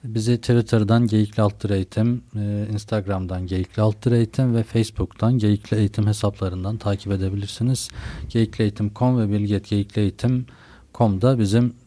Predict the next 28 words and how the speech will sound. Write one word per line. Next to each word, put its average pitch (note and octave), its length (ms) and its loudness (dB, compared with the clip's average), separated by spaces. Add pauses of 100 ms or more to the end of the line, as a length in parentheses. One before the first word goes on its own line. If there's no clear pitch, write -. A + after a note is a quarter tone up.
web A2 160 0
sitemiz A2+ 500 -4
ve B2+ 200 2 (840)
e-mail G#2 320 0
adresimiz. F#2+ 720 -6 (600)
E, A#2+ 220 -6
şimdi B2+ 240 0
bu C3 60 4
haftaki C3 540 2 (140)
konumuza B2+ 480 2
da G#2+ 120 2
bir, B2 280 0
e, A#2 60 -2
yazı A2+ 520 2 (120)
okuyarak G#2+ 520 0
başlayacağız. F#2+ 440 -2
Öncelikle G#2 460 0
bu G#2 60 -2
yazımızı G2 420 -2
size G#2 420 0 (160)
paylaşması G#2 640 0
için C3 200 0
sözü G2+ 340 0
ben A2+ 220 2
Ahmet G#2 340 -2
Rasim G2+ 500 -2
hocama F#2 340 -4
bırakıyorum. F2 420 -6